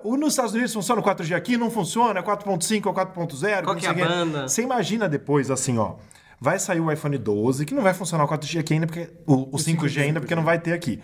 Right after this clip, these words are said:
Speaker 1: Mas vamos supor daqui uns dois, três anos, né? Vai sair o iPhone doze S, treze, treze S, quatorze,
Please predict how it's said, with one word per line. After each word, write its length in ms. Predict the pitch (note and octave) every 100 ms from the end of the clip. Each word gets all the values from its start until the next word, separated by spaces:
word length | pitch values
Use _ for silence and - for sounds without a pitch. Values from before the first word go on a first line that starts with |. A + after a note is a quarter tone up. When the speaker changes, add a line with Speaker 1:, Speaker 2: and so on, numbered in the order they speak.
| - -
Speaker 1:
Mas 120 | D#3+
vamos 180 | G#3+ B3
supor 220 | - F#3
daqui 160 | F3 F3
uns 80 | D#3
dois, 240 | E3 D#3+
três 260 | E3+ F3 C3
anos, 160 | A2
né? 80 | A#2+
Vai 100 | C#3
sair 180 | C3+ D3+
o 40 |
iPhone 340 | C3+ C#3+ B2+ F#2+ - - -
doze 360 | B2+ C3+ A#2
S, 340 | A#2 D3 C#3 B2+
treze, 440 | - C3 C#3+ A#2+
treze 300 | A#2 B2 G#2
S, 240 | A#2+ C3+ -
quatorze, 460 | A#2 A#2+ C3+ B2+